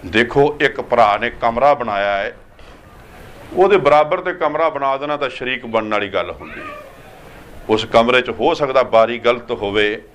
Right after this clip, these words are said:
ਰੋਸ਼ਨਦਾਨ ਗਲਤ ਲੱਗ ਗਿਆ ਹੋਵੇ, ਲਾਈਟ ਨਾ ਆਉਂਦੀ ਹੋਵੇ ਪੂਰੀ, ਉਸ ਭਰਾ ਨਾਲ ਉੱਥੇ ਬਹਿ ਕੇ ਵਿਚਾਰ ਕੀਤੀ ਜਾ ਸਕਦੀ ਹੈ ਕਿ ਇਹਦੀ ਬਾਰੀ ਬਦਲ ਦਈਏ, ਰੋਸ਼ਨਦਾਨ ਬਦਲ ਦਈਏ,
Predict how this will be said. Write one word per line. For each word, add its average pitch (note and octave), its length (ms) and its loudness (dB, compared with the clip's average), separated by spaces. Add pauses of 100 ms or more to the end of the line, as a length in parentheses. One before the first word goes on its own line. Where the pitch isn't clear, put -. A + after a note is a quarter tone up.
(560)
ਰੋਸ਼ਨਦਾਨ A#2+ 580 4
ਗਲਤ C3 300 2
ਲੱਗ A#2 200 4
ਗਿਆ A2+ 200 0
ਹੋਵੇ, A2 280 -2
ਲਾਈਟ A2+ 320 -2
ਨਾ A2+ 120 -4
ਆਉਂਦੀ G#2 280 -6
ਹੋਵੇ G#2 200 -2
ਪੂਰੀ, G#2+ 420 -4 (960)
ਉਸ A#3+ 320 6
ਭਰਾ C#3+ 400 4
ਨਾਲ F3+ 120 0
ਉੱਥੇ A3 280 -2
ਬਹਿ G#3+ 180 0
ਕੇ A3+ 140 -4
ਵਿਚਾਰ E3 440 0
ਕੀਤੀ F3+ 300 -14
ਜਾ C#3+ 260 4
ਸਕਦੀ D3 440 -2
ਹੈ A3 40 0
ਕਿ A3 120 -6
ਇਹਦੀ F3+ 120 -4
ਬਾਰੀ C3+ 360 0
ਬਦਲ C3 300 -4
ਦਈਏ, C3+ 100 -4
ਰੋਸ਼ਨਦਾਨ D#3 480 0
ਬਦਲ B2 280 -2
ਦਈਏ, E3 280 2